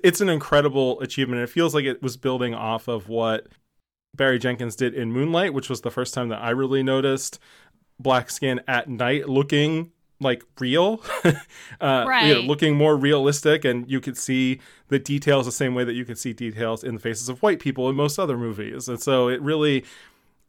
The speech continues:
Speaker 1: there, there's a purposefulness behind this as opposed to some of the other,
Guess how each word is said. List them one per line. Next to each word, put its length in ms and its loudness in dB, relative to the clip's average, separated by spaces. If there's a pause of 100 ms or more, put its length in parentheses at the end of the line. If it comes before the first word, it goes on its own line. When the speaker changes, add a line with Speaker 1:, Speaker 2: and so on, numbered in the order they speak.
(260)
Speaker 1:
there, 360 2
there's 300 2
a 40 2
purposefulness 720 0
behind 520 -4
this 340 -4
as 140 -2
opposed 340 -6
to 80 -6
some 300 -2
of 140 -6
the 100 -2
other, 480 0